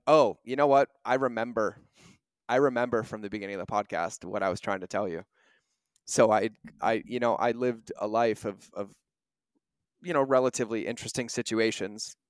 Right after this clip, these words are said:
as I relate to them now, 'cause I'm grateful that I had them to be here and do the work that I do. And I, I love every ounce of it. Um, but I went through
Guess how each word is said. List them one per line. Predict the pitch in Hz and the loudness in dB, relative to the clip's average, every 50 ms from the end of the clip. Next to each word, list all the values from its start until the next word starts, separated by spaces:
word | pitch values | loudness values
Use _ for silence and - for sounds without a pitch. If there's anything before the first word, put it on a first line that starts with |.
| _ - | _ -8
as | 110 107 | -4 -2
I | 104 | -2
relate | 104 98 107 104 82 85 | -2 -2 -2 -4 -6 -8
to | - | -8
them | - 101 95 98 | -8 -6 -4 -2
now, | 101 101 95 90 | 0 0 0 -2
'cause | - - | -2 -6
I'm | - 98 98 | -8 -8 -6
grateful | 92 104 104 92 - - - 90 90 | -4 -2 -2 -2 -2 -4 -6 -4 -2
that | 95 90 | -2 0
I | 85 87 | 0 -2
had | 95 110 107 92 90 | -2 -2 -2 -2 -2
them | 87 85 82 101 | -4 -6 -6 -8
to | - - | -10 -12
be | 87 95 98 | -10 -8 -10
here | 101 98 98 92 90 | -8 -8 -8 -8 -8
and | 80 82 | -8 -8
do | 98 | -8
the | 82 80 | -8 -6
work | 78 80 87 87 - - | -4 -2 -4 -4 -4 -8
that | 80 80 | -8 -8
I | 78 | -8
do. | 87 87 87 82 76 65 - | -6 -4 -4 -2 -2 -4 -6
And | - 80 87 | -8 -10 -10
I, | 71 - | -10 -8
I | - 78 80 | -6 -6 -4
love | 87 92 90 90 87 | -2 -4 -4 -2 -4
every | 85 82 90 85 82 | -6 -4 -4 -4 -4
ounce | 87 95 90 - - | -4 -4 -6 -8 -10
of | - | -8
it. | - 69 69 - - _ _ _ _ _ _ _ _ _ | -8 -8 -10 -10 -14 _ _ _ _ _ _ _ _ _
Um, | - 110 104 76 71 76 - - 117 - _ _ _ _ _ _ _ _ _ _ _ _ - - _ _ _ _ _ _ _ _ _ _ 104 | 2 2 4 4 2 0 0 -4 -10 -16 _ _ _ _ _ _ _ _ _ _ _ _ -20 -20 _ _ _ _ _ _ _ _ _ _ _
but | 113 117 117 | 0 2 4
I | 120 127 131 | 4 4 4
went | 120 117 117 120 - - | 4 2 0 -2 -4 -8
through | - 104 113 117 117 110 107 98 87 - | -6 -4 -2 0 0 0 0 -2 -6 -8